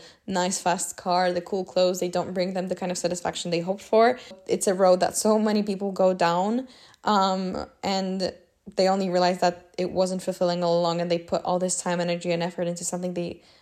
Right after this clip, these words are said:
never really cared about, only to not even care about the money that they earned. I think it happens <laughs> more often than not.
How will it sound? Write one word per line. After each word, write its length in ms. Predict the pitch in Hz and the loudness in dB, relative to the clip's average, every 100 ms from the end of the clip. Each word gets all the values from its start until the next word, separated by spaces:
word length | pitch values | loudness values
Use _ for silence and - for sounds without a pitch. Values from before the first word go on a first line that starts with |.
| _ - | _ 2
never 220 | 220 240 | 4 6
really 180 | 240 208 | 6 4
cared 220 | 185 180 | 4 4
about, 340 | 175 175 - - | 4 2 0 -4
only 220 | 180 170 | -4 -4
to 380 | - 165 165 170 - | -2 -2 -2 -6 -8
not 200 | 185 170 | -4 -2
even 120 | 175 | -4
care 140 | 170 170 | -4 -4
about 240 | 170 160 | -4 -6
the 60 | 165 | -4
money 260 | 165 170 | -4 -4
that 160 | 170 - | -6 -4
they 100 | 160 | -2
earned. 260 | 170 180 190 - - - _ | -2 -2 -8 -18 -20 -20 _
I 60 | 180 | -8
think 460 | 185 180 180 - - _ _ - | -2 -2 -4 -10 -20 _ _ 0
it 140 | 185 | 2
happens 420 | 180 170 202 214 | 2 2 4 4
<laughs> 60 | 247 | 2
more 120 | 247 262 | 2 2
often 260 | 262 262 | 2 2
than 180 | 247 226 | 2 4
not. 400 | 208 240 294 - | 4 2 0 -8